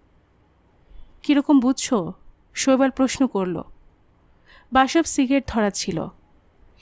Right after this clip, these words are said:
এক মুখ ধোঁয়া ছেড়ে বলল, "সকলের সঙ্গে কথা না বলে নিয়ে কোনো মন্তব্যই করতে পারছি না।"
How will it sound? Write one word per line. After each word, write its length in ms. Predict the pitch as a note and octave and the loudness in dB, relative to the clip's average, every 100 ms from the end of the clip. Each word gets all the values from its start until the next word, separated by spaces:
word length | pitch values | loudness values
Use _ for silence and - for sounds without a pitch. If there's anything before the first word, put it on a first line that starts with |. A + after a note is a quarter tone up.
| - C#4 | -8 -2
এক 160 | C4+ C#4 | 0 4
মুখ 160 | D4+ D4 A3 | 4 2 -4
ধোঁয়া 260 | - B3+ | 0 0
ছেড়ে 240 | C4 C#4+ C#4 | 2 2 2
বলল, 360 | D4+ C#4+ F#3+ - _ _ _ _ _ _ _ | 2 2 -2 -6 _ _ _ _ _ _ _
"সকলের 540 | - - G3 A#3+ C4 | -2 0 0 0 0
সঙ্গে 300 | C#4 D#4+ D#4+ D#4+ | 2 2 0 0
কথা 280 | C#4 C#4+ D4+ | 0 2 2
না 160 | D4+ | 2
বলে 260 | C#4+ D4+ D4+ | 2 4 4
নিয়ে 200 | D4+ D4+ | 4 2
কোনো 220 | D4+ C#4+ | 2 4
মন্তব্যই 520 | C4+ C4+ C#4 B3 C#4 | 4 2 0 -2 0
করতে 260 | C4+ C4+ C4 | 0 -2 -2
পারছি 400 | G#3+ F#3+ - F3+ | -2 -6 -6 -4
না।" 200 | E3 | -4